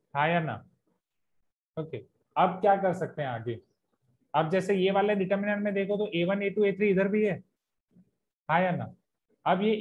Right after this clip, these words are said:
ए वन, ए टू, ए थ्री को अगर मुझे यहाँ पे subtract करना होगा तो काम आसान हो जाएगा, सिर्फ सी वन, सी टू, सी थ्री बचेगा। Please give me some response। Yes Rohit, Right, कुछ तो बोलो,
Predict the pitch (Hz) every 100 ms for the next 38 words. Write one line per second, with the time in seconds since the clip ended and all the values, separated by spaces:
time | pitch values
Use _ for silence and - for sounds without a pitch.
0 | 196 208 208 208 214 202 208 214 208 208
1 | 208 208 202 190 185 180 180 202 202 202
2 | 196 196 196 196 190 185 185 180 190 190
3 | 190 170 131 - - 175 180 170 190 190
4 | 185 185 185 190 180 175 180 127 - _
5 | _ _ _ _ 180 170 175 180 180 170
6 | 151 - 113 - - _ _ _ _ _
7 | _ _ _ _ 185 185 185 139 131 123
8 | - _ _ _ 156 180 180 - _ _
9 | _ _ - 151 - 185 190 190 127 -